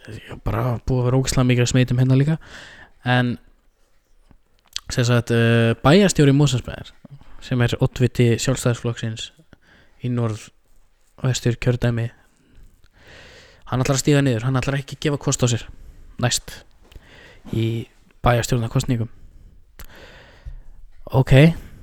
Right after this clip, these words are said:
Hann gaf þetta út sem eitthvað statement, sko. Og <laughs> ég las fréttina og það var allt í góðu með það.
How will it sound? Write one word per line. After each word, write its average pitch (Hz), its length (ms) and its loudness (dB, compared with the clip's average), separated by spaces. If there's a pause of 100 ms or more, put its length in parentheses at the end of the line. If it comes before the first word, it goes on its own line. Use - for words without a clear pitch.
(1300)
Hann 143 120 4
gaf 160 240 8
þetta 175 220 6
út 185 180 4
sem 156 160 2
eitthvað 147 220 2
statement, - 560 2
sko. 101 240 -8 (1160)
Og 139 100 4 (200)
<laughs> - 80 2
ég 123 240 -6
las 120 400 2
fréttina 110 480 -2
og 123 140 0
það 131 100 -4 (220)
var 101 160 -12
allt - 160 -8
í - 20 -10
góðu 110 220 -6
með 113 80 -10
það. 117 140 -10